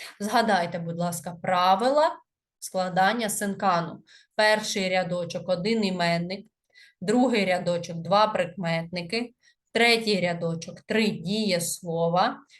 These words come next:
четвертий рядочок — це речення, яке виражає думку про іменник, і останній рядок —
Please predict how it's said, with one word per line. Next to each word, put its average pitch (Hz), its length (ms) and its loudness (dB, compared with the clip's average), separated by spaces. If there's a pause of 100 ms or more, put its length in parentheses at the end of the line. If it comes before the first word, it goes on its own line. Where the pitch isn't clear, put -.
(120)
четвертий 226 800 0
рядочок — 170 680 -6
це 202 420 2 (180)
речення, 202 1160 0 (840)
яке 233 320 0
виражає 233 800 0
думку 233 520 -6
про 214 380 -2 (720)
іменник, 220 600 2 (380)
і 254 320 0
останній 196 640 0
рядок — 302 360 0